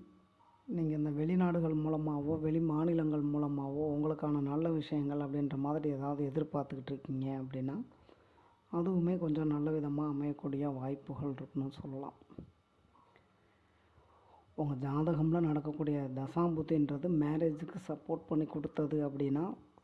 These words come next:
சில பேருக்கு தடை தாமதங்களுக்கு அப்புறமா வந்து திருமணம் நடக்கக்கூடிய வாய்ப்புகள் அப்படின்ற மாதிரி ஏற்படுத்தி கொடுக்கும். சேம்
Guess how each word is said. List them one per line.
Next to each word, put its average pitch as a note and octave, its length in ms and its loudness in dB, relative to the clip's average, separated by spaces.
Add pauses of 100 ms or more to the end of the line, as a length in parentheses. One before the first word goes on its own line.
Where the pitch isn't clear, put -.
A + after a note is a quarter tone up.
(120)
சில D#3 320 0
பேருக்கு E3+ 560 0 (1700)
தடை D#3 320 0
தாமதங்களுக்கு D#3 760 2
அப்புறமா E3+ 460 0
வந்து D3+ 280 0 (200)
திருமணம் F3 460 0
நடக்கக்கூடிய C#3+ 560 -2
வாய்ப்புகள் C3+ 560 -4
அப்படின்ற C3+ 420 -4
மாதிரி C3 320 -4
ஏற்படுத்தி C3+ 460 -4
கொடுக்கும். D3+ 340 -4 (1500)
சேம் D#3 220 2